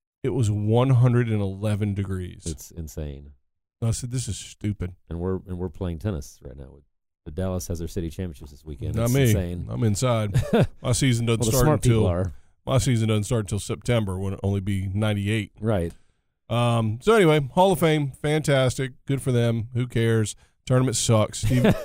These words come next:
Speaker 2: <laughs>
Speaker 1: Stevie Johnson wins it. Nobody cares.
Speaker 2: I
Speaker 1: It's
Speaker 2: feel
Speaker 1: grass
Speaker 2: like he's
Speaker 1: court.
Speaker 2: won it before.
Speaker 1: I don't, I don't care.
Speaker 2: Or he's at least been deep in it before.
Speaker 1: Yeah, who cares?
Speaker 2: Yeah,
Speaker 1: It,
Speaker 2: I just
Speaker 1: it's a grass court tournament that nobody plays. It's li-, it's like Houston,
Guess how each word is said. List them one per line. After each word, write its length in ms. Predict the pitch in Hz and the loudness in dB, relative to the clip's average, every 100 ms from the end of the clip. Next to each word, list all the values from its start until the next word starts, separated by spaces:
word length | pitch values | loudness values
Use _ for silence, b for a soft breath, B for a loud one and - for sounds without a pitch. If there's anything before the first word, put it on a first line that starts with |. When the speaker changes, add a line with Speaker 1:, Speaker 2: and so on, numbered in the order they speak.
| 220 | 0
Speaker 2:
<laughs> 200 | - 143 | 0 -4
Speaker 1:
Stevie 360 | - 156 151 135 | 2 6 6 6
Johnson 460 | 139 139 139 123 | 6 6 4 4
wins 240 | 117 110 113 | 4 4 0
it. 120 | - 127 | -2 2
Nobody 300 | 131 135 123 | 4 4 4
cares. 360 | 123 117 110 | 4 6 6
Speaker 2:
I 40 | 98 | 4
Speaker 1:
It's 80 | - | 4
Speaker 2:
feel 80 | 220 | 6
Speaker 1:
grass 160 | 123 | 6
Speaker 2:
like 80 | 127 | 4
he's 80 | 123 | 4
Speaker 1:
court. 100 | 131 | 4
Speaker 2:
won 80 | 127 | 4
it 60 | |
before. 640 | 104 - 139 92 78 80 - _ _ _ - | 0 -2 0 0 -2 -6 -6 _ _ _ -4
Speaker 1:
I 100 | 226 | 2
don't, 240 | 190 135 | 2 2
I 80 | 202 | -2
don't 120 | 202 175 | 0 2
care. 240 | 208 175 | 0 2
Speaker 2:
Or 40 | |
he's 120 | 113 110 | 0 2
at 40 | |
least 160 | 120 - | 0 0
been 140 | 92 | 0
deep 200 | 123 123 | 0 0
in 60 | 87 | -4
it 80 | 80 | -4
before. 180 | - | 0
Speaker 1:
Yeah, 200 | 277 262 - - | 2 2 0 -6
who 100 | 185 | -10
cares? 420 | - 117 113 - - _ _ _ _ _ - | -2 -2 -2 -6 -20 _ _ _ _ _ 0
Speaker 2:
Yeah, 240 | 127 131 | 2 4
Speaker 1:
It, 40 | |
Speaker 2:
I 80 | 127 | 2
just 380 | 143 - - - _ 156 | 2 -2 -6 -18 _ -6
Speaker 1:
it's 120 | 139 | -4
a 60 | |
grass 340 | 139 190 208 - | 2 4 4 4
court 200 | 180 185 | 0 2
tournament 280 | 160 156 143 | 2 2 0
that 60 | 131 | 2
nobody 340 | 131 131 123 | 2 4 2
plays. 360 | - 110 104 107 | 2 0 0 -2
It's 140 | - | 0
li-, 120 | 151 - | 0 0
it's 140 | 135 | 0
like 220 | 151 143 | 0 0
Houston, 540 | 127 151 - 104 92 | -2 -2 -2 -6 -8